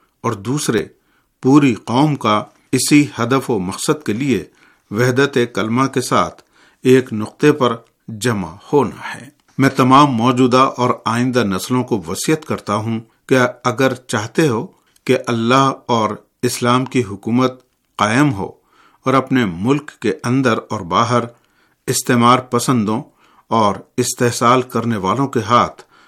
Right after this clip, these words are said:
منقطع ہو جائیں، تو اس الہی منشا و محرک کو کہ جس کے بارے میں خداوند عالم نے قرآن کریم میں ارشاد فرمایا ہے، ضائع نہ ہونے دو اور جان لو کہ اس محرک اور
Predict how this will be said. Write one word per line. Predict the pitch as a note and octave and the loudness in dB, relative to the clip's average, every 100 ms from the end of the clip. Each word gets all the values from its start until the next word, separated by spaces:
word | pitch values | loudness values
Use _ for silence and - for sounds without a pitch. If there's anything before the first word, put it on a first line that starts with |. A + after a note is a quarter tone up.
| _ - | _ -4
منقطع | A#2+ C3 C3+ B2 B2 A2+ A2 _ - | 0 0 0 -2 0 0 -2 _ -2
ہو | B2+ | 0
جائیں، | D#3+ G#2+ E2 - _ _ _ _ _ _ - | 2 -2 -4 -10 _ _ _ _ _ _ -2
تو | A#2+ - | 0 2
اس | C#3 - - | 0 0 2
الہی | B2 A#2 B2 C3 B2 | 2 4 2 2 0
منشا | F#2+ A2+ A#2 B2+ | 0 -2 0 2
و | A#2 G#2 | 2 0
محرک | F2 F#2+ G#2 D3+ D3+ | -4 -6 0 -2 -2
کو | F2+ - _ _ _ _ | -8 -10 _ _ _ _
کہ | - | -2
جس | A2 B2 | 0 0
کے | B2 | 0
بارے | F#2+ G#2 C3+ | 2 2 2
میں | A2+ A2 - _ _ | 2 -2 -10 _ _
خداوند | - A#2+ B2 A#2+ A2 F#2+ | -4 0 2 2 0 -2
عالم | G#2 C3+ B2 | 0 0 0
نے | G#2 C3 _ _ _ - | -2 -6 _ _ _ -4
قرآن | A2+ B2+ C3 A#2 | 2 2 2 0
کریم | - G#2+ C3+ C3 | -4 -2 0 0
میں | A2 - - | -2 -2 -6
ارشاد | - A2+ A#2+ A#2+ | -2 0 0 0
فرمایا | G#2 F#2+ G#2+ C3+ F#2+ | -6 -2 2 2 0
ہے، | - _ _ _ _ _ - _ _ | -8 _ _ _ _ _ -20 _ _
ضائع | A#2 B2 B2 D3 C#3+ | -2 4 4 4 2
نہ | A2 C3+ A2 | 0 0 0
ہونے | A2 C3 B2+ | 0 0 0
دو | G#2+ B2+ - _ - | -2 -4 -10 _ -6
اور | A2+ G2 | -6 -4
جان | A#2 B2 D#3+ | -2 0 0
لو | A#2 E2+ _ _ _ - | -2 -6 _ _ _ -4
کہ | A#2+ - | -2 0
اس | C3+ - | -4 -2
محرک | A#2 A#2+ B2+ C#3+ | -2 0 0 0
اور | B2 | 0